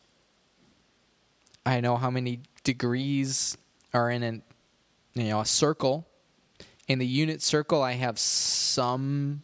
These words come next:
working knowledge of. Ninety degrees is pi over two, right? It's just the difference between radians, or the conversion between radians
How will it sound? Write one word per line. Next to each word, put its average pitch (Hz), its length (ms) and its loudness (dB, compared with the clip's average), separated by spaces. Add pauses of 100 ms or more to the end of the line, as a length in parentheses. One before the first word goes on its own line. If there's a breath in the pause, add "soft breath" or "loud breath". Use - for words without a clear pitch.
(120)
working 143 340 -4
knowledge 139 400 -2
of. 156 240 -2
Ninety 131 300 -2
degrees 131 400 -2
is 113 80 -4
pi 120 260 0
over 120 240 0
two, 135 420 -2 (540 soft breath)
right? 123 180 2
It's 127 160 -2
just - 260 -4
the 135 80 -2
difference 131 340 -2
between 120 260 -4
radians, 117 540 -2
or 127 120 0
the 120 80 -6
conversion 120 480 -2
between 120 400 -4
radians 120 720 -2